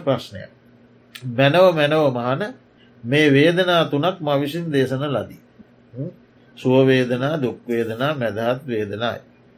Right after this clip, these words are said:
මේ වේදනා තුන මා විසින් දේශනා කරන ලදී. මහණෙනි, යම්කිසි වේදනාවක් වේ නම් ඒ දුකයයිද මා විසින් දේශනා කරන ලදී. මහණනි, යම්කිසි වේදනාවක් වේ නම් ඒ දුකයයි, ඒ මෙය මා විසින්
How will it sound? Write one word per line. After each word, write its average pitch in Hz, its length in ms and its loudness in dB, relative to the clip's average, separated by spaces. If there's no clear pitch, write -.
මේ 143 320 2
වේදනා 147 540 2
තුන 135 200 -6
මා 135 300 -2
විසින් 123 280 -4
දේශනා 113 540 -4
කරන 113 260 -6
ලදී. 98 380 -8
මහණෙනි, 185 600 0
යම්කිසි 165 480 0
වේදනාවක් 147 840 2
වේ 120 220 -2
නම් 170 220 -2
ඒ 135 240 0
දුකයයිද 196 760 2
මා 135 280 -2
විසින් 139 300 -2
දේශනා 123 520 -4
කරන 123 240 -6
ලදී. - 360 -14
මහණනි, 180 480 0
යම්කිසි 170 460 -2
වේදනාවක් 156 840 0
වේ 123 240 -2
නම් 165 240 -4
ඒ 135 200 0
දුකයයි, 131 760 0
ඒ 147 260 2
මෙය 135 300 0
මා 131 300 0
විසින් 135 380 -4